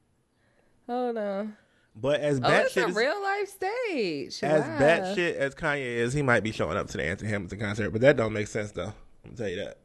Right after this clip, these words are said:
Speaker 1: It's just Anthony. Interesting.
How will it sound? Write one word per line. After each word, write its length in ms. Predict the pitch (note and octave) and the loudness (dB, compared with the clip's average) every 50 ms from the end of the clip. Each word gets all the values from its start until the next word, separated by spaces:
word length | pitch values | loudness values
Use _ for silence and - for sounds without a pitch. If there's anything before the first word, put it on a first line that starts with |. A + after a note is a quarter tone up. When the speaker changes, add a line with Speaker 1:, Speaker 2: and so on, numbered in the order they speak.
| _ _ - - - - - _ _ _ - - - - _ _ _ _ - | _ _ -20 -20 -20 -20 -20 _ _ _ -20 -20 -20 -20 _ _ _ _ -8
Speaker 1:
It's 220 | - - G3+ C4 D4 | -4 -4 -2 -2 0
just 180 | G4 G#4 F#4+ | -2 -2 -2
Anthony. 560 | F4+ C4+ C#4 D#4+ F#4+ F#4 F#4+ F#4+ F4 E4 D#4 D4 - _ _ _ _ _ _ _ _ _ _ _ _ _ _ _ _ _ _ _ _ _ _ _ _ _ _ _ _ _ _ _ _ _ _ _ _ - - _ _ _ _ _ _ _ _ _ _ _ _ _ - | -2 -2 -2 -2 -2 -4 -6 -8 -8 -8 -10 -12 -18 _ _ _ _ _ _ _ _ _ _ _ _ _ _ _ _ _ _ _ _ _ _ _ _ _ _ _ _ _ _ _ _ _ _ _ _ -20 -20 _ _ _ _ _ _ _ _ _ _ _ _ _ -8
Interesting. 680 | C#3+ F#3+ B3 C#4+ - D#4+ D4+ - - - G#3+ G#3+ | -6 -6 -6 -6 -8 -12 -12 -12 -12 -10 -10 -10